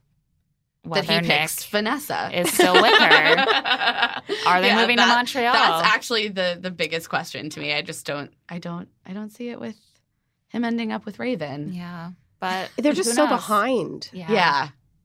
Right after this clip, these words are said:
Speaker 3: Like, the way he is with Vanessa, they're talking about where they're gonna live, and with Raven, it's like, "I love you."
Speaker 2: Yeah.
Speaker 3: You know, which she said it, which Vanessa said in, like, week five.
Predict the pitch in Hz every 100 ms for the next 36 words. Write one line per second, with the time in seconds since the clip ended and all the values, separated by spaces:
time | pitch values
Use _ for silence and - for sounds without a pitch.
0 | _ - 226 226 240 262 240 220 190 202
1 | 208 196 196 196 175 - 196 214 190 175
2 | 185 180 175 165 165 196 160 160 165 165
3 | 165 160 151 - 160 151 - _ _ -
4 | 165 147 147 - - - _ - 180 165
5 | 147 202 185 190 - 240 - 220 196 -
6 | 190 196 202 196 - 180 165 156 143 151
7 | - 170 147 95 -